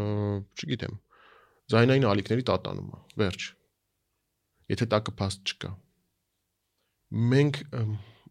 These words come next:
մեր ամենամեծ խնդիրը նա է, որ մենք դաս չենք քաղում, որ պիտի խոսքը փաստարկված լինի, պիտի, ը, ապացուցված լինի դա։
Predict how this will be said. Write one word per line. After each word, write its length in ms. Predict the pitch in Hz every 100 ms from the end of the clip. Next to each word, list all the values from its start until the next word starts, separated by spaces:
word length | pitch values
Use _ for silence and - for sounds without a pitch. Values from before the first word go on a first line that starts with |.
| 110
մեր 140 | 113
ամենամեծ 460 | 120 123 131 139 -
խնդիրը 380 | 101 104 110 95
նա 140 | 92 127
է, 80 | 107
որ 100 | 92
մենք 180 | 101 101 98
դաս 220 | 95 -
չենք 240 | 107 135 -
քաղում, 340 | 117 90 110 135 - - - _ _ 107
որ 180 | 107 110 _ _ _ _ _ _
պիտի 300 | 123 123 156 -
խոսքը 340 | 127 - 123 -
փաստարկված 640 | 98 - 101 - - -
լինի, 180 | 80 85 -
պիտի, 400 | 110 113 135 143 135 - _ _ _ _ _ -
ը, 120 | 104 101 98 98 - _ _ _ _ _ _ _ _ _ _ _ 104
ապացուցված 580 | 110 117 - - 127 - 101
լինի 180 | - -
դա։ 100 | -